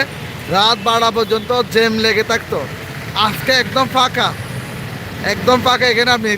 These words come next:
ক্রিকেট, ফুটবল খেলতে পারবেন। তো মানুষ বাড়ি সে-, বাড়িতে চলে গিয়েছে আর কি,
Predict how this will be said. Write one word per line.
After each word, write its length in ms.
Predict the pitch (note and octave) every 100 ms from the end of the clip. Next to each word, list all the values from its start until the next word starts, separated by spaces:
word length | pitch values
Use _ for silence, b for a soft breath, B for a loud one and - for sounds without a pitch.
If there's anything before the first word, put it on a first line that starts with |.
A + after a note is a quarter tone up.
| -
ক্রিকেট, 400 | A3 G#3+ B3+ B3 -
ফুটবল 320 | A3+ G3+ A#3+ B3
খেলতে 260 | A#3+ B3
পারবেন। 380 | A3+ G#3 F#3 D3+ C#3 - - - - - - - - - -
তো 180 | G#3+ A3
মানুষ 540 | G3+ G#3 B3 C4 B3 - D#3+
বাড়ি 460 | G#3 G#3 A3 B3+ C4 -
সে-, 140 | B3 A3+ - - -
বাড়িতে 320 | G#3 A3 C#4
চলে 220 | C4+ B3
গিয়েছে 300 | G#3+ G#3+ A3+
আর 100 | A3+ G3+
কি, 220 | A#3 C4